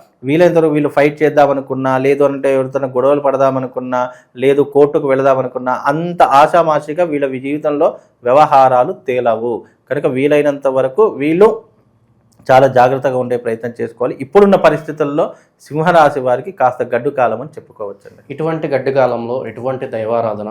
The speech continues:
Speaker 2: పరిహారాలు చేసుకుంటే కాస్త మంచి ఫలితాలు ఆశించవచ్చు అంటారు?
Speaker 1: ముఖ్యంగా సింహరాశి వారికి ఒక మంచి ఆపర్చునిటీ ఈ జనవరి మాసంలో నేను కల్పిస్తున్నానండి. కామాఖ్య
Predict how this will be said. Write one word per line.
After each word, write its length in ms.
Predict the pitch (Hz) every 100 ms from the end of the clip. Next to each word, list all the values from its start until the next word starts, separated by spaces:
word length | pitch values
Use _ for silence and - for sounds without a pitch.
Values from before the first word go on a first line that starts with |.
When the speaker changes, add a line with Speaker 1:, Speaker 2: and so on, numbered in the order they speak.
| 117
Speaker 2:
పరిహారాలు 460 | 104 107 113 113 104
చేసుకుంటే 440 | 104 - 101 98
కాస్త 240 | 127 107 -
మంచి 240 | 104 104 98
ఫలితాలు 320 | 107 98 101
ఆశించవచ్చు 500 | 95 98 101 95 -
అంటారు? 220 | 90 90 - - - _ -
Speaker 1:
ముఖ్యంగా 360 | 143 180 190 202
సింహరాశి 720 | 202 151 151 175 170 160 160
వారికి 840 | 151 143 143 156 123 139 160 - _ _ _ _ _
ఒక 140 | 131 139
మంచి 340 | 135 160 175
ఆపర్చునిటీ 840 | 131 127 139 127 - 117 131 175 - _ -
ఈ 120 | 127
జనవరి 360 | 123 143 147 139
మాసంలో 380 | 123 117 131
నేను 160 | 135 113
కల్పిస్తున్నానండి. 880 | 117 113 127 - 120 117 110 107 107 - _ _
కామాఖ్య 540 | 123 135 151 147 -